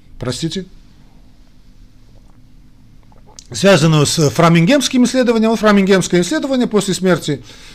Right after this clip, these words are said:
Франклина Делано Рузвельта в Фраминг-, городе Фрамингем, Гарвардская медицинская школа работала с ними, чтобы узнать, какие факторы риска влияют на развитие гипертонической болезни.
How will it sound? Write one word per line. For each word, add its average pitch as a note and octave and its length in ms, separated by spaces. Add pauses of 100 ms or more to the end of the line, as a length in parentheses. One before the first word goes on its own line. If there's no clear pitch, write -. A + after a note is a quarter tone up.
(160)
Франклина D#3 440
Делано D#3 360
Рузвельта B3+ 500 (680)
в - 100
Фраминг-, F3 300
городе D#3 340
Фрамингем, F#3+ 640
Гарвардская D#3 500
медицинская D3+ 480
школа C#4+ 360
работала B3+ 440
с B3 100
ними, E3+ 400 (360)
чтобы G#3 280
узнать, F#3 300
какие G3+ 300
факторы E3+ 400
риска A#3+ 280
влияют E3 440
на G#3+ 80
развитие F3+ 360
гипертонической C3+ 600
болезни. A#2+ 400